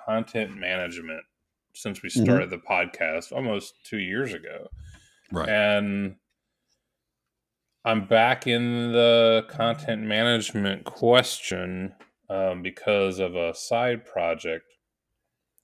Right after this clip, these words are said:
Speaker 1: And there's someone at my current job has asked me about it too. And so I wanted to talk about the, the new modern approach to content management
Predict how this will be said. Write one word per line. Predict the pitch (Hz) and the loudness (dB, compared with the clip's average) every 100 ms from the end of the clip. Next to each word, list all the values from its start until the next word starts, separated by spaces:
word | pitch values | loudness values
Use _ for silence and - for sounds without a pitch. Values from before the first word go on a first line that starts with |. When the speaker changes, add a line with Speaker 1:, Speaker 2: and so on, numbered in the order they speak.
| - | -6
Speaker 1:
And | 143 175 175 | -2 0 0
there's | 160 147 139 - | 0 0 -6 -18
someone | 123 - 135 131 | -4 0 2 4
at | 117 110 - | 4 2 -2
my | 113 110 104 98 95 90 - | 0 2 2 2 -2 -4 -6
current | 123 117 104 92 | -2 -2 -2 2
job | 101 107 98 | 4 4 4
has | 85 | 0
asked | 87 87 - | 0 0 -2
me | 87 85 | -10 -8
about | 85 87 82 | -2 0 0
it | - | -4
too. | - - 117 85 85 _ _ _ _ _ _ _ | -8 -2 -2 -2 -10 _ _ _ _ _ _ _
And | - 113 110 | -2 0 0
so | - 117 113 113 113 107 - - _ _ _ _ _ _ _ _ _ _ _ | 2 6 6 6 6 2 -2 -20 _ _ _ _ _ _ _ _ _ _ _
I | 117 107 | -2 0
wanted | 110 120 131 131 | 2 2 2 -2
to | 117 | -6
talk | - - 110 110 117 | -8 0 2 2 -2
about | 104 98 95 98 98 98 - - - _ _ _ _ _ _ _ _ _ _ _ - | -2 0 2 4 2 0 -4 -20 -20 _ _ _ _ _ _ _ _ _ _ _ -14
the, | 104 98 98 104 110 | -10 -6 -6 -6 -6
the | 110 101 | -6 -4
new | 104 110 117 | -2 0 0
modern | 110 104 104 104 104 98 | 0 0 2 0 -2 -4
approach | 87 - - 110 104 104 - | -6 -12 -4 -2 -2 -4 -10
to | - | -14
content | - - 95 95 - 101 | -14 -8 -8 -8 -12 -10
management | 95 98 98 90 98 87 85 | -6 -2 -2 -4 -8 -10 -10